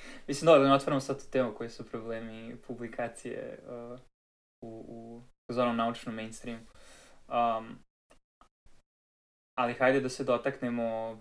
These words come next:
trenutno barem nekih većih, um,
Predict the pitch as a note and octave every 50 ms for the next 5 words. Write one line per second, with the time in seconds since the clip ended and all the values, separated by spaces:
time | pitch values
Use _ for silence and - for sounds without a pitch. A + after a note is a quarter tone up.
0 | - - C3 B2 A#2+ A#2+ A#2 A2+ - A#2+ A2+ A2+ A2+ A2+ A2 A2 A2 A#2 A#2+ A#2
1 | A2+ A#2 A#2 A2+ A#2 - A#2+ A2+ - - - A#2+ B2 A#2 A#2 - - A#2+ A2+ -
2 | - - - - - - - - - _ _ _ _ _ - A#2 A2+ A#2 A2+ A2+
3 | A2 A2 -